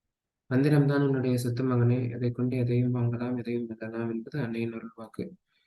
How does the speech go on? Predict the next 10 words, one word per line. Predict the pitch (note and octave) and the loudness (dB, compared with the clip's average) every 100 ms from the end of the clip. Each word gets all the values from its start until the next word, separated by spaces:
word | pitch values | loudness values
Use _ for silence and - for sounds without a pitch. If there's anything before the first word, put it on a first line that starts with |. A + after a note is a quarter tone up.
| _ _ _ | _ _ _
அன்னை | - D3+ F#3 F3+ | -2 4 8 8
அருளிய | E3 D#3+ D#3+ D3+ | 6 6 4 4
வேள்வி | C#3+ D3+ | 4 4
முறைகளிலும் | D#3 D3 C#3+ C#3 C#3+ | 4 2 2 0 0
வழிபாட்டு | C#3+ C3+ C3 C3+ C3 | 0 0 0 -2 0
முறைகளிலும் | C3 B2 B2 C#3 C#3 | 0 0 0 0 0
ஒரு | B2 | 0
குறிப்பிடத்தக்கது | B2+ B2+ C3+ B2+ A#2+ A#2 A#2 C3+ | -2 -2 -2 -2 -2 -2 -2 0
இந்த | B2+ | 2
மந்திரங்கள். | A#2 A2+ A#2 A#2 A2+ A#2 | 2 0 -2 -2 -2 -6